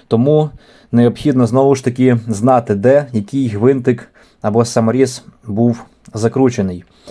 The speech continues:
Не можна закрутити більший гвинтик там, де був менший, тому що можна пошкодити девайс. Знову ж таки, менший гвинтик на місці більшого не буде давати того ефекту кріплення. Або просто буде прокручуватись.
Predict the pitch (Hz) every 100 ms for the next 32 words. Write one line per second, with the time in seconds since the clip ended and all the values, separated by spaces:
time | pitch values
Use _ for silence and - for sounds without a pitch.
0 | - - 117 151 147 113 110 107 113 107
1 | 127 120 101 127 120 117 107 135 143 -
2 | - 120 113 113 117 123 101 101 98 107
3 | 131 - 101 120 113 107 95 - - -
4 | 110 - 127 123 123 120 117 - 95 113
5 | 117 92 87 - _ _ _ _ _ -
6 | 120 139 127 120 120 113 151 - 139 139
7 | 139 123 123 123 127 123 117 123 123 123
8 | 113 110 110 - _ - 101 113 135 110
9 | 104 117 113 110 - _ _ _ 113 113
10 | 117 107 _ _ - 104 123 120 123 117
11 | 127 120 92 87 82 _ _ _ _ _
12 | _ _ _ _ _ _ _ _ _ _
13 | _ _ _ _ - 110 107 120 156 -
14 | 101 113 117 113 107 101 98 92 104 -